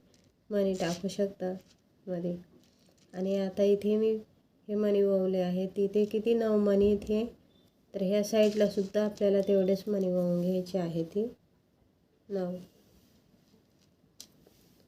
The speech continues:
त्याच्यानंतर तीन गोल्डन मणी टाकायचे आहेत,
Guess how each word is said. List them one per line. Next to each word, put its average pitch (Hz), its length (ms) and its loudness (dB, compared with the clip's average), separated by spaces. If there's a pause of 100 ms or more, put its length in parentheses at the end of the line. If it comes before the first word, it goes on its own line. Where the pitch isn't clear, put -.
(680)
त्याच्यानंतर 202 800 -2 (880)
तीन 202 260 4
गोल्डन 190 480 0
मणी 190 300 -2
टाकायचे 196 500 -2
आहेत, 180 300 0